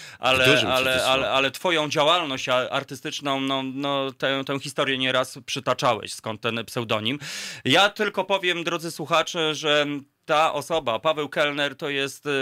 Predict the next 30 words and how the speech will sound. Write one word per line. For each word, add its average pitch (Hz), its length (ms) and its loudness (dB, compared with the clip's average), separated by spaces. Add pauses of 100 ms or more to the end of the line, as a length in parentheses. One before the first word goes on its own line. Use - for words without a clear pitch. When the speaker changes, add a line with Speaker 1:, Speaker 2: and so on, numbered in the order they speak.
(400)
Speaker 1:
bardzo 190 480 -2
ważna 190 280 -2
postać 190 460 -2
w - 80 -16
historii 147 460 -4
polskiej 139 420 -4
muzyki. 131 600 -4 (420)
No, 151 100 0
dzisiaj 180 360 0
możemy 165 340 -2
powiedzieć 147 460 -4
rozrywkowej, 151 800 0
ale 127 240 2
wydaje 139 320 -2
mi 147 100 -6
się, 151 140 -6
że 139 160 -4
nie 143 120 0
bylibyśmy 135 520 -4
w - 80 -10
tym, 139 280 -2
e, 131 140 0
miejscu, 135 420 -2
gdyby 127 400 -2
nie, 127 180 0 (180)
e, 123 80 0
Paweł 120 360 -2
Kellner, 135 440 -2
gdyby 123 300 -6
nie 120 300 0